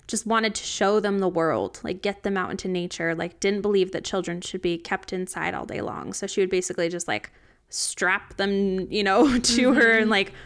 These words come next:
Speaker 1: off they'd go into the city to, like, look at the world and experience it. But there were, like, some really real stories about her being frightening and abusive, like,
Speaker 2: Okay.
Speaker 1: forcing a girl to eat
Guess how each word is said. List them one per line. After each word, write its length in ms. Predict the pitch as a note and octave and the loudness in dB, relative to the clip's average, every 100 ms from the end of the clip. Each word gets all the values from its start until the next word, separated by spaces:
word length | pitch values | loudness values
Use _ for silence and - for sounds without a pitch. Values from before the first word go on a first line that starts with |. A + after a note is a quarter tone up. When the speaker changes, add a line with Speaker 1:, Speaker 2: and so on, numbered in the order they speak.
| - | -4
Speaker 1:
off 400 | - G#3 - - | 2 4 2 -2
they'd 220 | G#3 F#3+ | 0 2
go 300 | F#3+ F#3 F3+ | 2 2 4
into 320 | E3 G3+ F#3+ F3+ | 2 0 0 -4
the 100 | F#3 | -4
city 460 | - F#3+ F3+ - | -2 0 0 0
to, 160 | F3+ E3 | -2 -4
like, 180 | D#3+ - | -4 -2
look 300 | F3 F3 - | -4 -4 -8
at 80 | |
the 100 | - | -8
world 420 | F#3 F3+ - - F3 | -4 -4 -2 -2 -4
and 120 | E3+ | -4
experience 720 | - - D#3 E3 D#3+ F#3+ - | -6 -4 -2 -2 -4 -6 -6
it. 180 | F#2 - - | -6 -8 -8
But 220 | G3+ A3 | -2 0
there 180 | A3 A#3+ | 2 4
were, 120 | E4 | 2
like, 200 | G4 F#4+ | 2 -2
some 240 | - G4+ | -2 0
really 480 | F4+ D4+ D#4+ D4+ C#4 - A3+ A3+ | 2 4 4 2 -2 -8 -4 0
real 320 | A3+ B3 C4 | 2 2 0
stories 680 | B3+ - B3+ C4+ F#3+ F#3 F#3 | -2 -2 0 2 0 0 -2
about 320 | G3+ G3+ - | -2 -2 0
her 160 | G#3+ | -2
being 680 | G3+ G3 G3+ G#3 G3+ G3+ G3 - - | -2 -2 -2 -2 -4 -4 -8 -12 -10
frightening 880 | - F#3+ - A3 G#3+ G#3 G#3+ A3 - | -2 -2 0 -2 -2 -4 -6 -10 -6
and 180 | G3+ F#3+ | -4 -4
abusive, 840 | F#3+ F#3 F#3 - G#3+ B3+ D4 - - | -2 0 0 0 0 -2 -4 -12 -8
like, 240 | A2 G#3+ | -2 -2
Speaker 2:
Okay. 240 | G3 F3+ F3+ | -2 -10 -2
Speaker 1:
forcing 720 | A3 A3 G#3+ - G#3+ G#3 G#3 | 2 2 2 0 0 0 -2
a 140 | G3+ G#3 | -2 -2
girl 340 | G#3 G3 G3 | -2 -2 -4
to 260 | - - A3 | -6 -6 -6
eat 680 | F#3+ G3 B3+ - - - | -6 -6 -6 -6 -6 -6